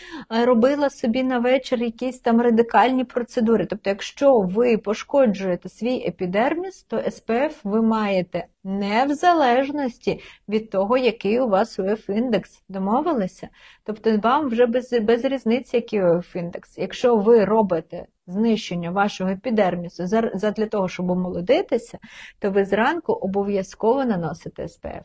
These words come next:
А якщо ви живете нормальним доглянутим життям, як ми тут всі вчимося, поставте,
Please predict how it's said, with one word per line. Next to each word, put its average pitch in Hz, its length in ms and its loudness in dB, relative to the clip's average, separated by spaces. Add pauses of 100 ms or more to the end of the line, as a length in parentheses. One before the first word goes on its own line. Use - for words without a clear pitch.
(120)
А 196 100 -6
якщо 208 260 -2
ви 220 100 4
живете 226 440 0
нормальним 202 600 0
доглянутим 180 720 -10
життям, 226 520 -6
як 330 220 -6
ми 233 120 -2
тут 196 180 -6
всі - 180 -10
вчимося, 185 680 -8
поставте, 240 500 -4